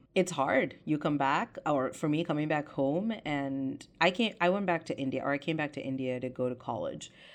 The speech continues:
And even that, like, I loved it. I loved, you know, uh, getting to meet all these different people, kids that had actually gone to school in India, what that life was like,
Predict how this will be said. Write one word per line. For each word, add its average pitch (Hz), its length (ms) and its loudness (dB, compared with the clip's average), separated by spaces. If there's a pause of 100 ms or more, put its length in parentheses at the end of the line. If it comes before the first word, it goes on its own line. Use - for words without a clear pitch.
(420)
And 135 560 0 (260)
even 185 420 2
that, 127 500 2
like, 160 160 2
I 180 100 8
loved 147 460 4
it. 78 260 -4
I 143 100 2
loved, 147 720 2 (180)
you 139 240 -2
know, 123 560 -4
uh, 117 380 -8 (100)
getting 143 300 0
to 143 100 -6
meet 135 180 0
all 135 140 0
these 131 160 -4
different 120 280 -8 (280)
people, 185 640 4 (360)
kids 147 240 0
that 139 120 0
had 131 120 0
actually 123 360 -4
gone 120 220 -6
to 117 40 -6
school 190 380 0
in 175 140 4
India, 156 320 2
what 123 160 -2
that 156 200 0
life 151 280 -4
was 135 420 0 (440)
like, 131 580 -2